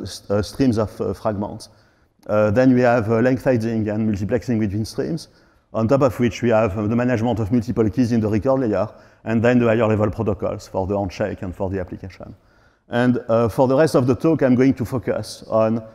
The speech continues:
uh, one layer, which is the stateful, uh, stream encryption built out of a P R F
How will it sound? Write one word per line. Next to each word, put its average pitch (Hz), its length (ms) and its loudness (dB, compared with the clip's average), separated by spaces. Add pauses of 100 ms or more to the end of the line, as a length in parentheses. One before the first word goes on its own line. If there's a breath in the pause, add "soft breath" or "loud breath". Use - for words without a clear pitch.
(160 loud breath)
uh, 107 260 0
one 131 280 4
layer, 113 320 4
which 101 280 -4
is 113 240 0
the 104 220 0
stateful, 107 580 -4 (320 soft breath)
uh, 107 100 -4
stream 139 280 0
encryption 110 560 -2
built 113 260 -2
out 110 260 0
of 101 160 -4
a 101 60 -2
P 113 160 -4
R 95 160 -4
F 90 160 -14